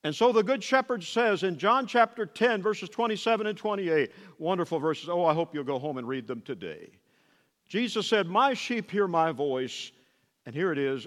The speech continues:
"I know them, and they follow me." A stranger they won't follow. It's, it's not that they can, they understand exactly what, where the stranger's wrong. It's just,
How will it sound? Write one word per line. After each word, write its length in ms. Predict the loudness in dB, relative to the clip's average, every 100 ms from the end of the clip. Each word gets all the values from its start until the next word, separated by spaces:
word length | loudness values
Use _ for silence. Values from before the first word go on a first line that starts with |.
| -10 -4
"I 600 | 0 0 0 -2 -4 -8 _ _ _ -16
know 720 | -6 -4 -2 -2 -4 -8 -14 _ _ _ _ _ -20
them, 360 | -18 -18 -18 -20 _ _ _ _ _ _ _ _ _ _ _ _ _ _ _ _ _ _ _ _ _ _ -8
and 200 | -6 -4
they 140 | -4
follow 320 | -4 -4 -4 -6
me." 380 | -12 -16 -20 _ _ _ _ _ _ _ _ _ _ _ _ -16
A 60 | -10
stranger 400 | -4 -2 -2 -2
they 80 |
won't 240 | -2 -4 -8
follow. 280 | -16 -18 -20 _ _ _ _ _ _ _ _ _ _ _ _ _ _ _ _ _ _ _ _ _ _ -14
It's, 140 | -12 -10
it's 320 | -8 -8 0
not 180 | 2 2
that 120 | 0
they 120 | -2
can, 200 | 0 -4 -6 _ -12
they 140 | -6
understand 440 | -4 -4 -2 -2 -2
exactly 440 | -2 -2 0 -2
what, 280 | -2 -4 -4
where 220 | -4 -4
the 80 | -4
stranger's 460 | -4 -2 -2 -4
wrong. 260 | 0 2 2
It's 100 | 0
just, 220 | -2 -2